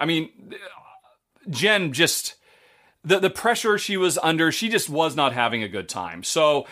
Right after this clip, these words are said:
she said, "Hey, do we have to keep doing this?" And I'm like, "No, honey pie, that's okay. If you're, if you're, if you're getting to the point where you're really not having fun, I'm sure nobody would want you to do it if you're not having fun." So we stopped doing it. I'm like, "Okay, well, I gotta do something live,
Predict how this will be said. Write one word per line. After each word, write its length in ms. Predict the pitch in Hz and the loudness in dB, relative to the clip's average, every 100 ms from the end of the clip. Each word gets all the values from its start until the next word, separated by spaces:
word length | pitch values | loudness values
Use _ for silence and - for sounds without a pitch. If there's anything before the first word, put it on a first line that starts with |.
| - | -14
she 300 | - 214 214 | -4 2 2
said, 240 | - 185 | 4 4
"Hey, 140 | 202 214 | 4 0
do 120 | 262 | 2
we 120 | 359 | 2
have 100 | 180 | 2
to 60 | - | -2
keep 180 | 120 - | -8 -4
doing 240 | 117 120 | -2 0
this?" 300 | 131 123 - | 0 0 -2
And 180 | 139 151 | 0 0
I'm 100 | 156 | 0
like, 140 | - | -6
"No, 240 | 202 202 180 | -2 0 0
honey 140 | 185 | 0
pie, 160 | 175 165 | 2 2
that's 160 | 160 | 0
okay. 200 | 143 120 | -2 -2
If 120 | 117 | -2
you're, 80 | 151 | -2
if 180 | 156 156 | -4 -2
you're, 120 | 151 | -2
if 220 | - - - | -2 -14 -6
you're 80 | 190 | 0
getting 140 | 247 | 0
to 40 | |
the 60 | 190 | 2
point 160 | 196 156 | 0 0
where 80 | |
you're 80 | 143 | 0
really 180 | 160 180 | 0 2
not 140 | 156 | 2
having 160 | 143 131 | 2 0
fun, 120 | 147 | -2
I'm 80 | 147 | -2
sure 160 | 156 151 | 0 2
nobody 320 | 143 160 151 | 2 2 0
would 140 | 131 | 0
want 240 | 123 131 127 | 0 0 -2
you 80 | |
to 60 | 117 | -4
do 100 | 120 | -2
it 60 | 107 | -4
if 100 | 117 | -4
you're 160 | 117 | -2
not 160 | 117 107 | 0 0
having 280 | 104 104 101 | 0 -2 -6
fun." 280 | 95 92 - - - | -8 -10 -12 -16 -8
So 440 | - 160 151 147 165 | -2 0 2 0 0
we 200 | 156 143 | 0 0
stopped 240 | 185 165 | 0 0
doing 140 | 160 | 0
it. 40 | 139 | 2
I'm 80 | 143 | 2
like, 120 | 185 | 2
"Okay, 180 | 196 165 | 2 2
well, 100 | 135 | 2
I 20 | |
gotta 220 | 156 202 | 0 -4
do 80 | 113 | -4
something 320 | 139 196 107 | -4 -4 -6
live, 360 | 80 82 120 | -6 -8 -10